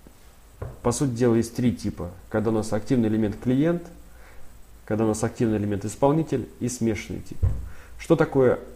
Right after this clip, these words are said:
активный элемент клиент? Это когда клиент ищет исполнителя через систему поиска. То есть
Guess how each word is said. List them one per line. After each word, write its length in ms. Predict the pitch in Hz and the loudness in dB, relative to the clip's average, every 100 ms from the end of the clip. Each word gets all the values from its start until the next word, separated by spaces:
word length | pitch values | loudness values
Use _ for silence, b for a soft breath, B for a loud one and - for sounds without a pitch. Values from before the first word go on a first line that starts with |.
| - | -8
активный 680 | - - 143 123 117 95 - | -8 0 2 4 2 0 -4
элемент 400 | 110 113 131 135 | -2 0 0 0
клиент? 500 | - 113 107 98 82 - - - b b - | -4 -2 0 0 -2 -10 -20 -20 b b -8
Это 160 | 110 | -4
когда 220 | 123 120 120 | 2 4 4
клиент 640 | 120 123 120 151 170 - | 4 2 4 2 0 -2
ищет 320 | 123 - 123 | -6 -4 -4
исполнителя 600 | 117 - 113 117 127 123 | -6 -2 0 2 2 0
через 280 | 110 113 107 | 0 -4 -8
систему 400 | - - 117 113 | -10 -4 -2 -2
поиска. 500 | 101 101 87 - - - - - B B B B - | -2 -2 -2 -4 -14 -16 -18 -20 B B B B 2
То 100 | 143 | 2
есть 240 | 131 - | 2 -4